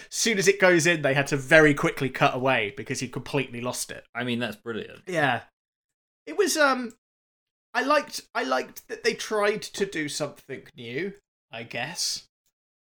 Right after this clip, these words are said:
Speaker 1: But I haven't watched the Alien films in ages, you know? Like, Prometheus kinda left a little bit of a bad taste in your mouth.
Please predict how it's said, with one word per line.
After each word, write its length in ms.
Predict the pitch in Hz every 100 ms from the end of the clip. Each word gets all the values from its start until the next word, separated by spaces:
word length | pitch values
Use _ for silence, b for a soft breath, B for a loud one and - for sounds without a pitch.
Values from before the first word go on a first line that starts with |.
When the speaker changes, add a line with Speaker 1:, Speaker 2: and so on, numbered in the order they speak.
| _ -
Speaker 1:
But 360 | 139 131 - _ _ _ - -
I 100 | -
haven't 180 | 302 311
watched 200 | 160 -
the 120 | 151
Alien 260 | 107 104 95
films 300 | - 110 101
in 80 | 107
ages, 420 | 123 143 113 -
you 80 | 98
know? 240 | 110 147 143
Like, 220 | - 139
Prometheus 540 | - 165 196 - 160 -
kinda 220 | - 120
left 180 | 113 -
a 40 |
little 200 | 117 -
bit 140 | 113 101
of 60 |
a 60 | 110
bad 220 | 113 107
taste 300 | - 135 -
in 80 | 104
your 100 | 95
mouth. 240 | 90 87